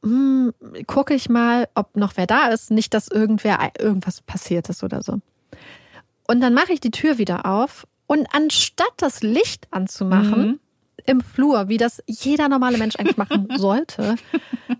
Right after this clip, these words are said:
Speaker 1: und was man auch im Horrorfilm immer denkt, habe ich mein Handylicht genommen, bin da mit den super
Speaker 2: Ja.
Speaker 1: langen Flur lang, hab an jeder Tür gerüttelt, in die Küche geguckt. Dann gibt es hinten ein Abteil, das mit einem Vorhang abgegrenzt ist.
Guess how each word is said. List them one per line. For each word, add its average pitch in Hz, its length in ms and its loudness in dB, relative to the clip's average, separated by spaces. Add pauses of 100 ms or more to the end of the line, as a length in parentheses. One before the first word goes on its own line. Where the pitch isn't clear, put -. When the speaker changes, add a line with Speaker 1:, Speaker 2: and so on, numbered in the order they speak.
Speaker 1:
und 240 140 2
was 240 140 2
man 262 120 2
auch - 120 0
im 208 160 -2
Horrorfilm 240 380 0
immer 196 140 -2
denkt, 202 280 -2 (340)
habe 233 160 4
ich 247 140 -4 (100)
mein 208 200 0
Handylicht 190 800 -2
genommen, 196 360 -2 (400)
bin 247 220 2
da 277 160 4
mit 302 160 0
den 254 240 2
super 269 280 2
Speaker 2:
Ja. 269 280 2
Speaker 1:
langen 240 360 2
Flur 226 420 0
lang, 190 300 -4
hab - 160 -4
an 226 100 2
jeder 269 320 2
Tür 294 260 0
gerüttelt, 226 680 -2 (1000)
in 240 80 2
die 247 60 4
Küche 349 260 0
geguckt. - 560 -4 (460)
Dann 285 120 4
gibt - 160 0
es - 120 -4
hinten 415 300 0
ein 226 220 2
Abteil, - 420 0
das 208 200 -2
mit 214 120 0
einem 202 300 2 (200)
Vorhang 254 460 2
abgegrenzt 180 800 -4
ist. - 380 -2